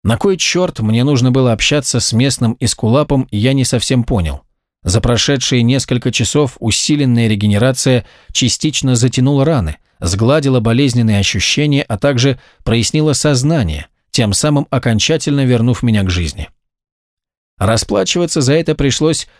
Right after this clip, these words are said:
чудовищной слабостью, голодом и жаждой, но тут скорее пригодился бы повар, а не врач, тем более средневековый. «Он здесь! Мастер Шефар, он здесь!»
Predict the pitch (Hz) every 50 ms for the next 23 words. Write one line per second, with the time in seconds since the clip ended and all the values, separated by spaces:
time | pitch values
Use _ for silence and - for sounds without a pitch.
0 | _ _ - - - 117 101 135 147 147 117 - - 131 131 120 - - 165 185
1 | 170 107 92 90 - - - - - 78 80 90 90 92 120 156 165 165 160 151
2 | 151 135 127 120 110 120 151 175 151 98 85 80 78 - - _ _ _ _ _
3 | _ _ - 95 104 113 175 190 165 - - 165 170 175 170 160 - 160 143 135
4 | 127 120 123 147 156 143 - - 123 127 123 - _ - 202 202 143 110 95 92
5 | 92 98 101 104 104 - - - - _ _ _ _ _ _ _ _ _ _ _
6 | - - 107 92 82 101 113 123 135 131 113 - 123 120 107 110 120 127 135 131
7 | - 107 80 80 73 - _ _ _ _ _ _ _ _ _ _ _ _ _ _
8 | _ _ _ _ _ _ _ _ _ _ _ _ _ _ _ _ _ _ _ _
9 | _ _ 95 113 139 143 123 123 160 175 180 147 - - - - - _ _ _
10 | _ - 101 123 143 135 - - 151 135 - - 127 - 156 143 127 123 123 117
11 | 110 131 170 156 - - - -